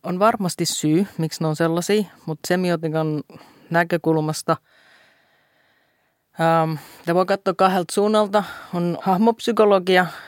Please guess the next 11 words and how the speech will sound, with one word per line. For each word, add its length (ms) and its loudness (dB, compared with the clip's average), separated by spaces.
joka 220 0
vähän 180 2
kertoo 320 0
sitä, 220 -2
että 100 -2
miten 220 -2
hyvin 300 0
hahmotetaan 640 0
asioita 460 0
verrattuna 440 -2
taustaan. 560 -4